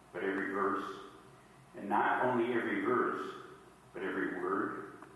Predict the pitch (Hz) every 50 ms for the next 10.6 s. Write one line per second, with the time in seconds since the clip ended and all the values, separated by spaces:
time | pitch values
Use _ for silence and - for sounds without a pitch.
0 | - - - - - - - - - - - - - - - - 92 90 92 92
1 | 90 98 104 104 101 101 101 104 104 - 98 98 95 95 - - 92 90 90 -
2 | - - - - - 87 87 87 - - 76 - - - - - - - - -
3 | - - - - - - - - - - - - - - - - - - - -
4 | - - - - - - - - - - - - - - - - - - - -
5 | - - - - - - - - - - - - - - - 117 117 123 - -
6 | - 131 135 127 120 117 117 - - - - - - - - - - - - -
7 | - - - - - - - - - - - - - - - - - - - -
8 | - - - - - - - - 101 98 101 101 98 101 113 104 110 113 - 120
9 | 127 127 - - - - - - - - - 123 113 117 123 117 - - 107 107
10 | 101 101 101 - - 120 117 - - - 101 -